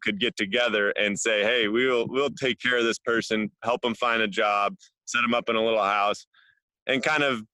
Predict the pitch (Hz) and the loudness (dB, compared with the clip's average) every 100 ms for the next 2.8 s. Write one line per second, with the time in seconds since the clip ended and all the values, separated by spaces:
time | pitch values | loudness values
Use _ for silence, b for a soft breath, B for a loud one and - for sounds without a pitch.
0 | _ _ - 180 - 156 139 123 131 123 | _ _ -2 -2 0 0 2 2 0 -2
1 | 123 117 113 123 123 117 110 123 127 113 | 0 0 0 -2 -2 -2 -2 0 2 2
2 | 101 95 113 113 107 104 101 92 | 0 0 -2 0 0 0 0 0